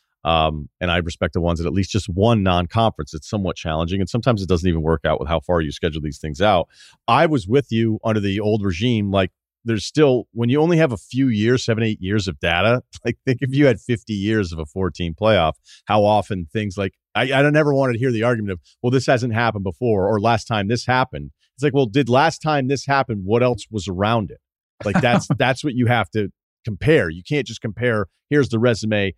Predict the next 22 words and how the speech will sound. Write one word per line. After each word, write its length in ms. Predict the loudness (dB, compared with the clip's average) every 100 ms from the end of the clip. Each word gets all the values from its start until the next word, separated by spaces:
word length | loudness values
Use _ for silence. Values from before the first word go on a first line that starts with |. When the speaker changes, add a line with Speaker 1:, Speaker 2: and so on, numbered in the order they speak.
| _ 0
Speaker 1:
here's 240 | 0 2
the 100 | 0
loss," 360 | 2 2 2 -4
and 80 |
whatever. 320 | -2 2 2 2
Yeah, 140 | 0
okay, 220 | 0 0
but 180 | -2 0
what 140 | 2
else 240 | 2 0 -2
was 160 | -4
around 460 | -2 0 0 0 -2
it 120 | -6 _ _ -8
to 100 | -6
prevent 400 | -4 -2 0 0
it 120 | -2 -6 _ -2
or 120 | 0
to 80 | 2
make 240 | 0 0
that 180 | -2 -2
thing 160 | -2 -2
happen? 520 | 0 -2 -2 -6